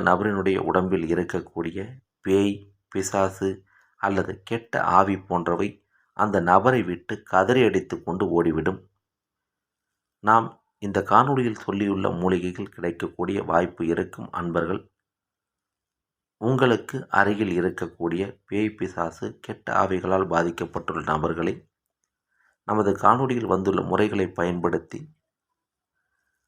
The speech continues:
அவர்களுக்கு இருக்கக்கூடிய பாதிப்புகளை நீங்கள் அகற்றிவிட முடியும். இதை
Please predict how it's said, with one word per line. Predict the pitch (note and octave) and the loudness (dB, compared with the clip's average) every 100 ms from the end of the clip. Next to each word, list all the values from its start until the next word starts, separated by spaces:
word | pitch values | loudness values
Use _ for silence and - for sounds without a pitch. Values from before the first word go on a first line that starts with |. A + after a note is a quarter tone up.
| _ | _
அவர்களுக்கு | G#2+ C#3 C3+ B2+ - G2 | 4 4 4 2 0 -2
இருக்கக்கூடிய | G2+ A2+ - - F#2+ F#2 | 0 0 -4 -4 -2 0
பாதிப்புகளை | E2+ F#2 F#2+ G2 F#2 G2 F2+ | 4 4 4 -2 -4 -2 -2
நீங்கள் | F2 E2 E2+ - _ _ _ _ _ _ _ _ _ _ _ _ _ _ _ _ _ _ - | -4 -2 -4 -6 _ _ _ _ _ _ _ _ _ _ _ _ _ _ _ _ _ _ -4
அகற்றிவிட | G2+ A2+ A2+ G#2 F#2 | 0 0 2 2 4
முடியும். | F2 E2+ E2+ G#2 B2+ _ _ _ _ _ _ _ _ _ _ _ _ _ - | 0 -2 -4 -8 -10 _ _ _ _ _ _ _ _ _ _ _ _ _ -2
இதை | A#2 A#2+ | 2 4